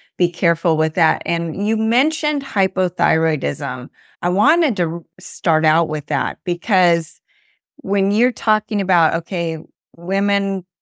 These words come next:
they've done your program, now what? Well, why are we plateauing? I believe, Anna, through the pandemic, more than ninety percent of us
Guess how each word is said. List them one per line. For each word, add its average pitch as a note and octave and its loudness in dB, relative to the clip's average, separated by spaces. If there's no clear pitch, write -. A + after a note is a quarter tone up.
they've E3+ -2
done A3 4
your F#3 -2
program, F3 0
now E3+ 2
what? C#3+ -4
Well, F3+ 0
why F3+ 0
are A#3+ 0
we G#3 -4
plateauing? E3+ -6
I B3 2
believe, G#3+ 0
Anna, D#3 -2
through A3+ 2
the A#3 0
pandemic, E3+ -4
more G#3+ 2
than G#3 0
ninety F3+ 0
percent E3+ -4
of D3+ 0
us D3+ 0